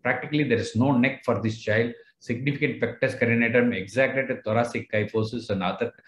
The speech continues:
features of, uh, Marquez disease. And the radiograph shows the classical bullet-shaped vertebra. And this is the,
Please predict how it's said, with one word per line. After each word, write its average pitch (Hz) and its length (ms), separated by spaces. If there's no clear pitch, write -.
features 120 360
of, 113 280
uh, 82 320
Marquez 101 500
disease. - 600
And 117 220
the 117 180
radiograph 151 460
shows 135 240
the 113 100
classical 113 560
bullet-shaped 113 500
vertebra. 98 540
And 113 220
this 117 180
is 127 160
the, 117 480